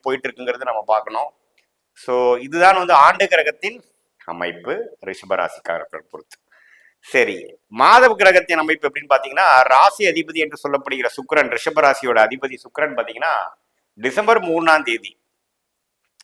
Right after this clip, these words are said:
இதுவரை ஏழாம் இடத்திலிருந்து ராசியை பார்த்துட்டு இருந்தவர் எட்டாம் இடம் என்று சொல்லப்படுகிற தனுசு ராசிக்கு இடம் பெறுகிறார். இருபத்தொன்பதாம் தேதி வரைக்கும் தனுசுல இருந்து, இருபத்தொன்பதாம் தேதி டிசம்பருக்கு அப்புறம் பாத்தீங்கன்னா, மகரத்துக்கு ஒன்பதாம் வீட்டுங்கிற பாகிஸ்தானத்துக்கு போகிறார்.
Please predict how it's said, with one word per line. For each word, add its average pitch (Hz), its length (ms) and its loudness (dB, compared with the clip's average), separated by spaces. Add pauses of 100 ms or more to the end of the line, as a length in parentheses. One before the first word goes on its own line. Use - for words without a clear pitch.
(180)
இதுவரை 147 260 4 (160)
ஏழாம் 151 260 4
இடத்திலிருந்து 143 420 -2
ராசியை 139 340 2 (100)
பார்த்துட்டு 123 260 0
இருந்தவர் 139 320 -4 (100)
எட்டாம் 185 380 4
இடம் 170 160 -2
என்று 151 160 -12
சொல்லப்படுகிற 139 400 -4 (100)
தனுசு 160 300 -2
ராசிக்கு 143 380 -4
இடம் 123 200 -2
பெறுகிறார். 85 460 -8 (400)
இருபத்தொன்பதாம் 185 640 4
தேதி 160 180 2
வரைக்கும் 175 400 -4 (460)
தனுசுல 147 420 0
இருந்து, 143 220 -8 (160)
இருபத்தொன்பதாம் 156 600 -2
தேதி 135 240 -6
டிசம்பருக்கு 127 400 -6
அப்புறம் 123 220 -4
பாத்தீங்கன்னா, 110 340 -8 (140)
மகரத்துக்கு 135 580 -4 (800)
ஒன்பதாம் 190 320 4
வீட்டுங்கிற 143 360 -2 (100)
பாகிஸ்தானத்துக்கு 120 640 -2
போகிறார். 90 340 -2